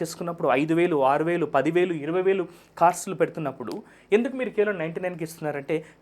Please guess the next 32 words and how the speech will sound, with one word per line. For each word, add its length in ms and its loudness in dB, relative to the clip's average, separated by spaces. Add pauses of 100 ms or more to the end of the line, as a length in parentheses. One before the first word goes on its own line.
(120)
గ్రామీణ 340 2
నేపథ్యం, 480 -6
తెలుగు 260 -4
మీడియం 220 -6
బ్యాక్‌గ్రౌండ్ 400 -6
ఉన్నటువంటి 440 -8
వాళ్ళకి, 520 -2
అలాగే 240 2
ఇంగ్లీష్లో 480 -2 (220)
ఫ్లూయెన్సీ 360 2
ఇంప్రూవ్ 260 -4
చేసుకోవాలనుకుంటున్న 760 -6
అన్ని 320 0
రంగాల 400 8
వారికి 280 0
కూడా 340 4 (420)
ఈజీగా 540 4 (580)
and 200 6 (300)
బెస్ట్ 340 4 (880)
కోర్స్గా 360 8
ఉండాలి, 440 0
అందరికీ 340 0
కూడా 380 2 (180)
అందుబాటులో 540 6
ధరలు 260 2
ఉండాలనే 320 -4
ఉద్దేశంతోనే 720 -4 (360)
కేవలం 340 10
నైంటీ 360 4
నైన్ 160 6
రూపీస్ 320 -2
నుంచే 340 0